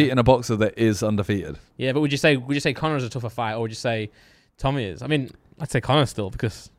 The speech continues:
Speaker 2: of what he's done in the U F C. You've seen it, right?
Speaker 1: I mean,
Speaker 2: That, that's
Speaker 1: yeah,
Speaker 2: the thing with Tommy.
Speaker 1: but
Speaker 2: Not,
Speaker 1: at the same time, it's boxing.
Speaker 2: Yeah, but no one's see, but, like, people, you can put, I know we've seen Tommy fight sometimes, but it's always, like, journeyman and stuff. But with Conor, you've seen him in world championship fights, you know, in, in U F C, I'm saying, but still,
Speaker 1: Yeah,
Speaker 2: you've
Speaker 1: but
Speaker 2: seen
Speaker 1: not boxing.
Speaker 2: I know, but it's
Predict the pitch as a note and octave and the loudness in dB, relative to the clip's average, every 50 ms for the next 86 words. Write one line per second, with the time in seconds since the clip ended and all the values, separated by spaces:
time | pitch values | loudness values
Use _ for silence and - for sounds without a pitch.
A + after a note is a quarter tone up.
0 | _ _ _ C3 B2 C3+ C3 A#2+ A2+ G#2 A#2+ A#2 A#2 A2+ A#2 A2+ A2 G2+ - D3+ | _ _ _ -2 0 2 2 2 0 -2 -2 -4 -4 -2 -2 -2 -2 -2 -2 -2
1 | D#3 C3+ B2 A#2+ - - F3+ E3+ C#3 - - A2 A2+ C3+ - - E3+ F3 F3+ F3+ | -2 0 -2 -2 0 0 0 2 0 -2 -4 -6 -6 -4 -2 0 2 4 6 6
2 | F#3 E3+ G#3 G3+ F3 F#3+ G#3 A3 A3+ A#3 A#3+ A#3+ E3 D3 A3+ G#3 - F#3 F3+ F3 | 6 6 6 6 8 8 8 8 8 8 8 8 6 6 4 4 4 4 2 2
3 | G3 G3 G3+ - A3+ G#3+ G#3+ G#3+ G3+ G#3+ G#3+ G#3 G3+ E3+ C#3+ B2 A2+ - E3+ F3 | 2 0 -2 0 0 0 0 -2 -2 -4 -4 -4 -4 -4 -6 -8 -2 2 2 2
4 | - - - - - C3+ G#2 D#2 - F#3+ F#3+ F#3+ A3+ A3+ F#3 - G#3+ G3+ E3 F3 | 2 0 -4 -6 -4 -4 -4 -2 0 2 4 6 6 6 4 2 0 -2 0 2
5 | F#3 F#3+ D#3 C#3+ - A3+ G#3 E3+ D3+ D3 - _ - - F3+ E3 E3+ F3 - A3 | 2 2 2 0 0 0 0 0 -2 -4 -8 _ -16 -12 -6 -2 0 2 2 4
6 | - F#3 F#3+ A3 A3 G#3 F3 - G3+ F#3 E3 D3 C3 F3 E3 D#3+ - - D#3 C#3+ | 4 4 6 8 6 6 6 4 2 2 2 2 2 2 2 2 4 4 4 4
7 | C3 - - D3+ C3+ - B2+ A#2+ A2 A#2 A#2+ B2+ D#3+ C#3+ C3 A#2+ A#2+ A#2 A#2 B2 | 2 0 -2 -4 -2 -2 -2 -2 -4 -4 0 2 4 4 4 4 2 0 0 -2
8 | A#2+ A#2 A2 G#2 G#2 G#2 G2+ - G2+ G2+ - B2+ - - - - - - F#3 F3 | -2 -2 -2 -4 -6 -8 -8 -10 -8 -8 -8 -8 -10 -12 -20 -14 -8 -6 -4 0
9 | - G3+ F3+ C#3+ B2 - - F3+ F3+ D#3 C#3+ C#3 C3+ C3 C3 C#3+ C#3+ C3 - D#3 | 2 2 4 2 2 0 0 2 2 2 2 2 0 2 2 2 2 2 0 -2
10 | C#3+ C3+ B2+ - A#2+ - - D#3 E3 D3 A2+ A2+ - - A2+ A2 A2+ B2+ C#3 - | -4 -4 -6 -8 -8 -4 -2 0 0 0 -2 -4 -8 -10 -10 -10 -10 -10 -12 -14
11 | _ _ _ _ _ _ _ _ _ _ - D#3 D#3 E3+ F3+ F3+ F3 F3 D#3+ B2 | _ _ _ _ _ _ _ _ _ _ 2 2 4 4 6 6 8 6 6 6
12 | - F3+ E3 B2+ A2+ - G#2+ G2 G#2 A2+ B2+ - - C#3 D3+ G#3+ F3 D#3 F3 - | 4 2 2 2 0 -2 -6 -8 -8 -8 -4 -2 2 6 6 8 8 8 6 4
13 | C3+ C#3+ C3+ A#2 A#2+ C3 B2+ - - - F#2 D#2+ D#2+ E3 G3 G3 F3+ D#3+ | 4 4 4 4 4 2 2 0 -4 -10 -10 -8 -4 -2 0 0 0 0